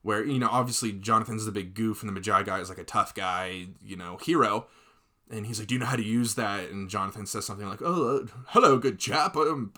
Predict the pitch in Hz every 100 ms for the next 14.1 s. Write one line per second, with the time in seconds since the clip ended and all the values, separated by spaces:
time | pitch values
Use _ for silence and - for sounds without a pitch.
0 | - 123 117 107 165 185 156 170 147 127
1 | - 180 160 - 175 143 127 - 190 135
2 | 110 92 101 87 104 120 - - - -
3 | - _ - 113 120 120 113 139 143 131
4 | 127 127 160 160 135 110 - 107 - 101
5 | - 92 95 101 101 113 98 101 - 92
6 | 95 95 90 90 92 95 87 - 98 98
7 | 90 110 98 92 92 101 98 - 95 95
8 | 98 92 92 - - - 113 131 123 131
9 | 123 110 147 143 117 110 117 113 110 -
10 | 123 117 98 98 95 95 90 107 95 95
11 | - 92 - 110 90 95 117 123 143 117
12 | - - - - - - - - _ _
13 | _ _ - - _ _ 135 123 98 95